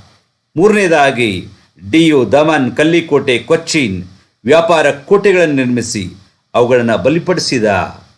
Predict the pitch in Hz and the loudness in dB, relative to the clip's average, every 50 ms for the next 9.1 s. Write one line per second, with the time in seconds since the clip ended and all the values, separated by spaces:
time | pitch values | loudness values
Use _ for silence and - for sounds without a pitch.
0 | _ _ _ _ _ _ - 170 165 170 165 156 143 147 165 160 - - 202 202 | _ _ _ _ _ _ 2 2 4 4 4 2 2 0 -2 -4 -6 -6 -4 -4
1 | 202 190 160 160 139 135 127 120 120 110 101 98 95 90 92 - - _ _ _ | -2 -2 0 0 0 -2 -4 -4 -6 -4 -4 -6 -8 -10 -14 -18 -20 _ _ _
2 | _ _ - 117 131 156 170 165 147 135 151 147 139 131 127 120 117 110 110 107 | _ _ -2 0 2 2 2 2 0 0 0 0 2 2 2 0 0 0 -2 -4
3 | 107 101 95 107 104 101 98 87 82 107 127 156 151 - - _ 151 143 131 123 | -6 -6 -4 -2 -2 0 -2 -2 -2 -2 -2 -2 -4 -6 -6 _ -4 -2 0 0
4 | 120 110 110 113 107 90 110 107 104 98 101 117 135 131 - 143 131 127 - - | 0 -2 -2 -6 -6 -4 -2 -2 -2 -2 -2 -2 -4 -2 0 0 0 0 0 -2
5 | 120 110 113 110 104 104 98 - 107 101 87 107 104 98 95 95 - _ _ _ | -2 -2 -2 -4 -4 -8 -10 -10 -12 -10 -6 -6 -6 -6 -6 -10 -16 _ _ _
6 | _ _ 95 107 127 135 135 127 - 110 110 113 110 101 - 117 107 101 101 104 | _ _ -4 -4 -2 0 0 -2 -2 0 -2 -2 -2 0 -2 -2 -2 0 -2 -6
7 | 95 92 92 - 107 92 - 104 95 90 - 98 90 - 101 98 95 92 92 - | -8 -10 -10 -10 -10 -10 -8 -10 -10 -10 -10 -10 -10 -8 -8 -8 -8 -8 -12 -18
8 | - _ _ - 101 101 101 98 92 90 85 92 90 - - 95 87 82 - - | -20 _ _ -4 -4 -2 -2 -4 -6 -6 -8 -8 -8 -8 -10 -10 -12 -12 -14 -18
9 | - - | -20 -20